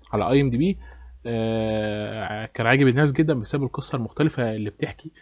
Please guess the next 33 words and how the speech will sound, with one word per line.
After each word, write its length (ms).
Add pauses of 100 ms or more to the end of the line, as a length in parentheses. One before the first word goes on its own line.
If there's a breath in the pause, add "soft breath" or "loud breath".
(160 soft breath)
لأن 180
هو 200
بس 280
مش، 440
آه، 640 (460)
كان 340
في 260
كام 260
فكرة 360
أيقونية 480
كده 220
موجودين، 500 (240 soft breath)
وكان 280
في 160
كمان 360
كام 220
مشهد 340
أيقوني، 460
مش 140
فكرة 260
أيقونية 360
بس، 200 (300 loud breath)
فكرة 260
عن 120
التعايش 640
وقد 240
إيه 80
ما 140
ينفعش 400
إن 100
إحنا 240 (380 soft breath)
نرضخ 360
لفكرة 380